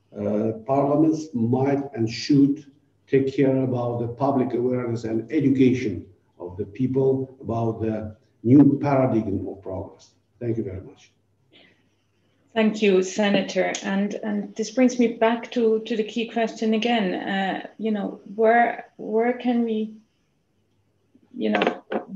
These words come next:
Speaker 2: do more to produce that paradigm shift in people's minds that we have to work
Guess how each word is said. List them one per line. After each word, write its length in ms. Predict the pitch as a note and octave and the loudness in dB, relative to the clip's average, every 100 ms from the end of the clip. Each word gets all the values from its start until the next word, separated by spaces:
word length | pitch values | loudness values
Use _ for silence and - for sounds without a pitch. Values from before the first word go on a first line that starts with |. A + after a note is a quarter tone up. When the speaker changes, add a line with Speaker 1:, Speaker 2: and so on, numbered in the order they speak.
| F#3+ | -2
Speaker 2:
do 240 | B3 B3 | 6 8
more 480 | A#3+ A3+ G#3 F#3+ F#3 - | 10 8 6 6 2 -2
to 300 | - G3+ G3 _ _ _ | -8 -8 -8 _ _ _
produce 540 | A3+ G#3+ A3 B3 A#3+ | -2 0 2 2 2
that 280 | - G#3+ G#3 | 2 2 0
paradigm 800 | - G#3 G#3 G#3 G3+ F3 E3+ E3+ | -6 0 2 2 0 -4 -4 -4
shift 500 | E3+ - F#3 F3 - | -8 -4 -4 -4 -10
in 160 | F3+ F3+ | -10 -10
people's 480 | - F2+ - - F#3 | -8 -10 -10 -12 -6
minds 420 | F#3 F3+ F3 - | -6 -4 -8 -10
that 140 | F3 | -10
we 60 | F3+ | -6
have 160 | F#3 F#3+ | -8 -8
to 100 | F#3 | -8
work 380 | F#3 F#3+ F#3 | -4 -4 -4